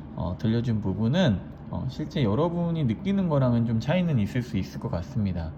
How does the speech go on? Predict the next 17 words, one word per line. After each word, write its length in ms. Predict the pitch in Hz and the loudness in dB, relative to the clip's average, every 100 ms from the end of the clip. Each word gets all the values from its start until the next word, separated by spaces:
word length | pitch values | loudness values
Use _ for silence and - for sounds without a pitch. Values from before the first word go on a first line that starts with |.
| - - - | -12 -12 -12
하지만, 680 | - 143 151 135 160 214 - - - - | -6 0 4 6 6 4 -2 -10 -8 -2
어, 220 | 101 101 | 0 2
오늘 220 | 147 170 | 2 2
우리가 760 | 131 135 143 117 131 117 82 - - - - - - - - - - | 2 4 6 8 8 6 2 -4 -12 -14 -14 -14 -14 -12 -12 -12 -8
이제 120 | 90 120 | -4 0
이, 380 | 131 131 131 - - - - - - | 2 2 2 -2 -10 -14 -12 -10 -4
어, 180 | 202 98 | -2 0
실험, 300 | - 185 - | -2 -4 -4
실험을 400 | - 202 185 175 | 0 2 2 0
통해서, 760 | 185 180 156 117 135 190 247 - - 101 | -2 -2 0 0 2 2 0 -2 -8 -8
예, 140 | 98 | -6
공부하게 540 | - 113 120 131 127 | -4 -2 0 0 0
된 160 | 117 110 | 0 0
내용을 460 | 98 101 120 190 156 | -2 -2 -2 0 0
이렇게 260 | 87 - 127 | -2 -6 -6
한번 240 | 117 110 | -4 -4
정리를, 840 | 104 117 123 135 120 117 170 247 | -2 -2 2 2 2 0 0 -2